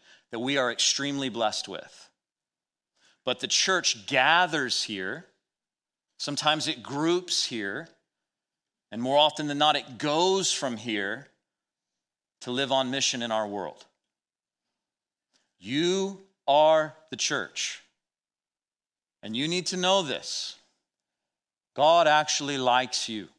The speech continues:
He loves you right where you are. But he loves you so much that he's not gonna leave you where you are. He is going to bring and allow challenge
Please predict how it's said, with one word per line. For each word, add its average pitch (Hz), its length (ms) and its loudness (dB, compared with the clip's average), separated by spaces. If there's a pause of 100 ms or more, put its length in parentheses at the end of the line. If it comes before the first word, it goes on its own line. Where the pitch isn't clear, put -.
(1160)
He 147 100 0
loves 147 420 4
you 117 200 -4 (2000)
right 135 280 2
where 139 120 -2
you 131 240 -2
are. 73 220 -6 (1700)
But 131 120 -4
he 143 60 0
loves 143 260 4
you 135 100 -2
so 175 300 4
much 170 240 2
that 143 80 -4
he's 127 120 -6
not 135 180 0
gonna 135 140 -2
leave 131 340 -2
you 117 160 -6
where 113 220 -4
you 107 240 -6
are. 67 200 -12 (1160)
He 147 180 2
is 160 140 0
going 156 340 -2
to 175 140 -6
bring 165 340 -4
and 139 80 -2
allow 131 300 4
challenge 127 1000 -2